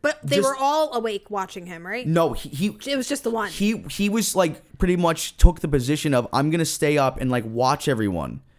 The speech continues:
Speaker 1: Yeah.
Speaker 2: I'm just gonna stay and watch everyone and just make sure everyone's asleep." Everyone goes to sleep.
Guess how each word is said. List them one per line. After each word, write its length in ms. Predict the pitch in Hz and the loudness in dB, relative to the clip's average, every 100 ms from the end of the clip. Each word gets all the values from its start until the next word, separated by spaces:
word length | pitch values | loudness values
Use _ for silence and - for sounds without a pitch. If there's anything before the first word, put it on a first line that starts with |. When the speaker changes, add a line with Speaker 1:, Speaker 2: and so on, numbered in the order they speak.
| - | -4
Speaker 1:
Yeah. 200 | 254 175 | 0 2
Speaker 2:
I'm 100 | 151 | 2
just 140 | 160 | 0
gonna 120 | 170 | -2
stay 320 | 156 - 147 139 | -2 0 2 2
and 140 | 135 | 0
watch 280 | 117 131 151 | 0 0 0
everyone 300 | 147 147 135 | 0 0 -2
and 60 | |
just 140 | 120 127 | -2 -4
make 120 | 123 | -4
sure 140 | 131 | -2
everyone's 240 | 127 127 117 | -2 -2 -6
asleep." 420 | 110 135 135 - _ _ _ | -4 -2 -2 -6 _ _ _
Everyone 300 | 120 123 143 | -2 2 2
goes 160 | 147 147 | 0 -2
to 60 | 139 | -4
sleep. 400 | - 143 - | 0 0 0